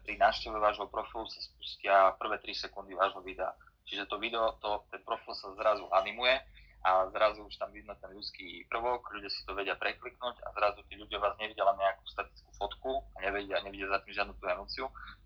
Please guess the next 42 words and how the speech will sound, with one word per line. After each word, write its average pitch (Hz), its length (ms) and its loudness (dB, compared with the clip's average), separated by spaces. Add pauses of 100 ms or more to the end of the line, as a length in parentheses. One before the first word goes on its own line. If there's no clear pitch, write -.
ale 98 160 6
už 107 160 -6
vás 98 80 0
vidia 92 240 -8
počúvať, 107 560 0 (160)
rozprávať 98 720 4
a, 90 320 6
a - 80 4
tak 90 160 -6
ďalej. 87 320 -2 (400)
Takže 107 160 -4
môj 123 240 4
len 117 160 2
taký 117 240 -8
rýchly - 240 -12
tip 131 160 -10
ku 127 160 -12
tomu, 120 240 -2 (320)
môžete 113 320 -6
ísť 101 160 -4
dvomi 107 200 -2
smermi. 110 400 -4 (120)
Jeden 110 240 -4
je 104 120 -8
ten 92 120 -16
konzervatívny 107 760 -2
smer, 127 400 0
úplne 104 320 -2
legitímny, 120 520 -4
e, - 40 -18 (760)
že 107 80 -4
vy 113 160 -4
v - 80 -16
tej 107 120 -4 (200)
maximálne 110 520 2
tridsať 117 440 -10
sekundovej 110 480 -6
videovizitke 104 720 -6
sa - 160 -4
predstavíte: 107 640 -4
„Ahoj, 101 280 8
som - 140 -8